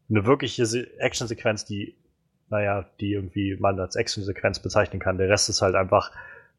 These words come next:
einfach nur schlecht gemacht, so, wo man, wo man sich die Frage stellen kann, warum das bei Daredevil so gut klappt.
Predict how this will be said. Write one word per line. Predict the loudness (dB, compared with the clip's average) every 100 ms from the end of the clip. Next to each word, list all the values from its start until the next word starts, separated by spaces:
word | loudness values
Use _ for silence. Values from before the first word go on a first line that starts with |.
| _ _ -4
einfach | 0 2 2 2
nur |
schlecht | 0 0 0
gemacht, | 0 2 0 2
so, | 4 4 2 -4 -14 -8
wo | 0
man, | 2 2 -2 -12 -16 -18
wo | -12 -6
man | -4 -4
sich |
die | -6
Frage | 0 2 2
stellen | 0 2
kann, | 0 2
warum | 0 2
das | 2 4
bei | 4 4 0 2
Daredevil | 2 2 0 -2
so | -4
gut | -6 0
klappt. | 0 0 -6